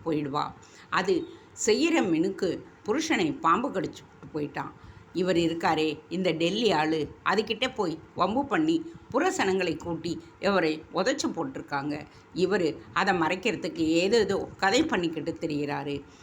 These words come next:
அந்த குட்டியை காணோம்னா அதுக்கு நான் என்ன செய்ய முடியும்? அந்த பொண்ணு இப்ப எங்கே?" என்று கேட்டுக்கொண்டே டம்ளரை காலி செய்தார் மந்திரி. மந்திரியின் அக்கறை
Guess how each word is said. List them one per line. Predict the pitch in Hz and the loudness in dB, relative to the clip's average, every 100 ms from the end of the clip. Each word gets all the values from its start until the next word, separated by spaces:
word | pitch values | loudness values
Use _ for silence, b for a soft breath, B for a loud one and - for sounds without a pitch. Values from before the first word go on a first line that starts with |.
| B | B
அந்த | - 180 170 170 | -2 2 0 -2
குட்டியை | 170 214 185 | -2 0 0
காணோம்னா | - 170 180 160 160 156 151 - | 0 0 2 4 4 0 -2 -8
அதுக்கு | - 170 - | -2 -2 0
நான் | 165 151 175 | 2 4 4
என்ன | 269 247 262 | 4 2 2
செய்ய | 226 208 | 2 0
முடியும்? | 190 190 170 214 262 - B B B | 0 0 0 -2 -4 -8 B B B
அந்த | - 254 262 | 2 4 4
பொண்ணு | 247 330 | 2 2
இப்ப | 370 - 277 | 2 4 4
எங்கே?" | 226 247 247 190 - | 4 4 4 4 2
என்று | 190 185 | 0 0
கேட்டுக்கொண்டே | 185 180 185 170 151 165 160 - | -2 -2 -2 -2 2 2 0 -2
டம்ளரை | 170 165 226 165 | 0 2 2 0
காலி | 165 160 165 | -2 -2 -4
செய்தார் | - 147 147 139 - | -4 -4 -4 -6 -8
மந்திரி. | - 151 151 147 147 B B B | -6 -2 -2 -4 -8 B B B
மந்திரியின் | - 202 302 359 349 | 0 2 4 6 8
அக்கறை | 262 - 220 202 160 | 6 4 2 2 0